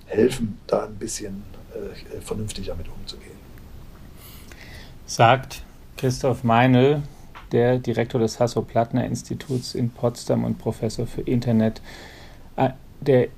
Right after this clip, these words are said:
Speaker 2: Universität eben dort und einer der besten Informatiker, die wir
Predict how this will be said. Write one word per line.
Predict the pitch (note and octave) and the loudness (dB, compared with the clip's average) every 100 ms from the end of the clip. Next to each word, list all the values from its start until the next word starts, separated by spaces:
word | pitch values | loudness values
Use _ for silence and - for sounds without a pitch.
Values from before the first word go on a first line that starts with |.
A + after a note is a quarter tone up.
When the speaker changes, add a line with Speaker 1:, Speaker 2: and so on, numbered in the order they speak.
| - | 0
Speaker 2:
Universität | B2 A#2+ A2+ A2+ A#2 A#2 A#2+ A#2 | 2 4 4 2 0 -2 0 -2
eben | - B2+ B2+ A#2 | 0 2 4 2
dort | A#2 A#2 C3+ - | 4 6 6 2
und | A#2 A2+ | 0 2
einer | G#2+ A#2 A#2 | 2 2 2
der | A#2 A2 G#2+ - - | 2 2 2 -6 -4
besten | A2+ - - | -2 -2 -6
Informatiker, | - A2 A2+ G#2+ A2+ A#2+ B2 A#2+ | -6 -4 -2 2 2 0 -2 -2
die | A2 A2 | -2 0
wir | G#2+ A2 A2+ | 2 2 0